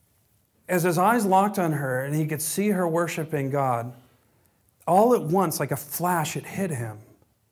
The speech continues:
"That's my sister. We have been adopted by the same Father, redeemed by the same Son, we're inhabited by the same Holy Spirit,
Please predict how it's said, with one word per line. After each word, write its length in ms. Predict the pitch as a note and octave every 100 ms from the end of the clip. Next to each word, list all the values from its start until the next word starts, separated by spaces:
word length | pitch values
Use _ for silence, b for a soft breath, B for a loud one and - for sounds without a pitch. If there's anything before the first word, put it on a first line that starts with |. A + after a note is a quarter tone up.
| _ _ _ _ _ _ _ _
"That's 640 | B2 B2+ D#3 D#3 - - -
my 520 | B2+ C3 C3+ B2+ B2+
sister. 1040 | - - - G3+ G3+ - - A2 A2 - - _ _ _ C3 C3 C3 B2 A2+ _ _ _ _ _ _ _ _ _ _ _ _ _ _ _ _
We 200 | D3 G3
have 180 | G#3+ D3
been 180 | E3
adopted 920 | D3+ B2 G#2+ - D#3 E3+ G#3+ - A#3+ F#3+
by 160 | G#3+
the 100 | G#3
same 380 | G#3 G3+ G3+ G3+
Father, 720 | G3+ D#3 B2+ A#2+ A#2+ D#3 F3 - B B B -
redeemed 580 | D3+ A#2 F3 A3+ C4
by 160 | B3 A#3
the 120 | A3+
same 360 | G#3+ G#3+ G#3 G#3+
Son, 640 | G#3+ E3 C3 B2 B2 D#3+ B B
we're 200 | - E3
inhabited 840 | E3 D#3+ C3+ F#3+ A3+ A3 G#3+ F#3 D#3
by 140 | E3
the 120 | D3+
same 400 | D3+ - G3 F#3+
Holy 320 | F3 E3+ F3 D3
Spirit, 600 | - - G3+ C#3+ C3+